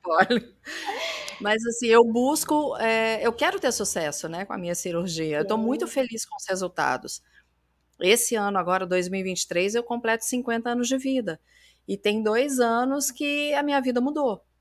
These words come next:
Speaker 1: literalmente. Então, eu quero mais é que aproveitar isso mesmo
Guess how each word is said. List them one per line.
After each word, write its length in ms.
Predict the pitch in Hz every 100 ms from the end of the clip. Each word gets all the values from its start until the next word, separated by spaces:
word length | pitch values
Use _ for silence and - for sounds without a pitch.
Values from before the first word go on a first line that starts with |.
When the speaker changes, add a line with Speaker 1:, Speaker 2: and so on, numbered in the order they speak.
| _
Speaker 1:
literalmente. 840 | 160 165 165 220 277 277 233 202 196
Então, 300 | 190 214 302
eu 100 | 320
quero 240 | 277 311
mais 240 | 311 285 302
é 60 |
que 80 | 339
aproveitar 560 | 349 359 349 359 339 320
isso 240 | 330 381
mesmo 420 | 392 320 240 185